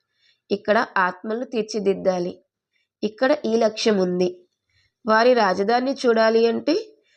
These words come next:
దిల్వాడా మందిరంలోకి వెళ్ళండి. అది జడమైనది మరియు ఇది చైతన్య దిల్వాడా మందిరము. దేవతలు ఉన్నారు మరియు స్వర్గము ఉంది.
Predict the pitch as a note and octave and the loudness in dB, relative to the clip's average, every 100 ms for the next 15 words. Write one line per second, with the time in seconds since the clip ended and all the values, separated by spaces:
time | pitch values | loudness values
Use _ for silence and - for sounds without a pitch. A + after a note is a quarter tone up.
0 | _ G3 G3 F#3+ G3 G#3+ B3+ A#3+ A3 G#3+ | _ -2 2 4 4 2 0 -2 -2 0
1 | G3+ G3+ A#3+ A3+ F#3+ F#3 F3+ F3 - _ | 0 -2 -2 0 2 2 2 -2 -6 _
2 | _ _ _ _ _ G3+ G3 G#3+ G#3 F3+ | _ _ _ _ _ -2 0 2 2 2
3 | F#3 G3 G3+ G#3 G#4+ - _ _ _ - | 2 0 0 0 -2 -4 _ _ _ -2
4 | G3+ G3 G3+ G3+ G#3 D4 A#3 G3+ G3 F#3+ | 2 4 2 2 2 2 0 0 0 0
5 | A3+ G#3 G3 F#3 F3 F3+ G#3 F#3+ F#3 F#3+ | 0 2 2 4 4 2 2 0 2 0
6 | F3+ F3+ - _ _ _ _ _ _ F#3 | 0 -2 -8 _ _ _ _ _ _ 0
7 | F#3 F3 F3+ G3+ G3+ A3+ A#3 A#3 A#3+ C#4 | 2 4 2 0 2 2 0 -2 -4 -6
8 | - _ _ A3+ A3+ B3+ - A#3+ G#3+ G3 | -10 _ _ -6 -4 -4 -4 -2 0 2
9 | F#3 F3+ F3 E3+ D#3 | 2 0 -2 -4 -8